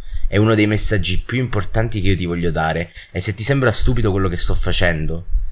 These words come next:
ascoltami fino alla fine, anche se questo video non sarà minimamente editato. Negli altri video dico che non editerò, dico che non faccio questo, quell'altro, ma poi in realtà qualche taglio lo faccio. Non è un editing pesante,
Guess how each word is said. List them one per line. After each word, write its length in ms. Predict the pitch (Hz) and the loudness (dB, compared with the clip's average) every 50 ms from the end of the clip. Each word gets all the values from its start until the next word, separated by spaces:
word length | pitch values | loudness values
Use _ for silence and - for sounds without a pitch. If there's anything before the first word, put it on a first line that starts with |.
| - - - - - | 2 2 2 0 0
ascoltami 760 | - 104 104 - - - - - 127 135 - - 120 113 101 | -2 0 0 0 -2 -2 -2 0 0 0 2 2 2 2 2
fino 160 | - 95 92 | 2 2 2
alla 180 | 90 87 85 82 | 2 2 -2 -6
fine, 400 | - - 87 90 92 98 - - - - - - - | -6 -4 -2 0 2 2 2 0 0 -2 -2 -2 -2
anche 260 | - 101 107 - - | 0 -2 -2 -2 -2
se 140 | 110 - 107 | -2 -2 0
questo 260 | - 110 101 - - | 0 0 -2 0 0
video 220 | 110 113 113 117 104 | 0 0 0 0 0
non 120 | 98 95 92 | 0 -2 0
sarà 240 | - - 98 92 | 0 2 2 2
minimamente 600 | 90 92 95 98 98 95 92 95 95 92 - - | 2 0 0 -2 -2 -2 -2 -2 -2 -4 -4 -6
editato. 600 | 90 85 80 73 - 80 78 76 69 76 76 - _ _ - - - - | -6 -6 -6 -6 -6 -6 -6 -6 -6 -10 -12 -14 _ _ -8 -6 -4 -4
Negli 160 | - 92 101 | 0 2 2
altri 240 | 110 113 110 - 110 | 2 2 0 -2 -4
video 300 | 107 113 120 117 113 98 | -4 -2 -2 -2 0 0
dico 360 | 85 82 101 107 117 - 104 | 2 2 2 0 0 0 0
che 120 | 87 85 90 | 0 -2 -2
non 200 | 87 90 87 90 | -2 2 2 4
editerò, 800 | 87 87 85 85 73 - 85 82 82 87 95 101 104 95 - - - - - _ | 6 6 4 4 2 -2 -2 -2 -2 2 2 2 2 2 -2 -10 -14 -14 -18 _
dico 380 | - - 73 82 98 98 107 95 | -14 -10 -8 -6 -4 -2 -2 0
che 120 | - 87 | 0 0
non 200 | 85 85 85 82 | 0 -2 -4 -6
faccio 440 | 80 - - 82 82 - - 82 76 | -8 -8 -10 -10 -8 -8 -8 -8 -6
questo, 420 | 73 85 87 92 98 - - - - | -6 -4 -4 -4 -2 0 2 2 2
quell'altro, 540 | 80 80 82 82 87 - - - - 85 | 2 0 0 4 4 4 4 4 0 -4
ma 360 | 82 80 80 80 78 - - - _ _ - - - - - - - | -4 -2 -2 -2 -2 -4 -6 -12 _ _ -8 -4 0 0 0 0 0
poi 140 | - 101 98 | -2 -2 0
in 60 | 98 | 0
realtà 360 | 95 101 95 92 - - 107 | 2 0 0 0 0 2 2
qualche 400 | 92 95 90 - - 95 - - | 2 2 0 -2 -4 -4 -2 0
taglio 300 | - 98 98 98 90 92 | 0 0 0 0 0 0
lo 100 | 82 80 | 2 0
faccio. 680 | 76 - - 87 85 - - - - - 78 73 - _ _ _ - - - - - - - - - - - - - - - - | 0 0 0 -2 -2 -2 -4 -8 -8 -8 -10 -12 -14 _ _ _ -8 -2 0 4 4 6 4 4 2 0 -6 -6 -6 -6 -4 -2
Non 120 | 90 92 | 0 2
è 80 | 101 104 | 2 2
un 140 | 98 95 | 2 2
editing 440 | 95 95 92 92 85 - 92 90 82 | 2 0 0 -2 -4 -4 -6 -4 -4
pesante, 720 | - 104 98 - 90 87 87 - - - - 92 90 - | -2 -2 -2 0 2 4 4 4 2 2 0 0 0 0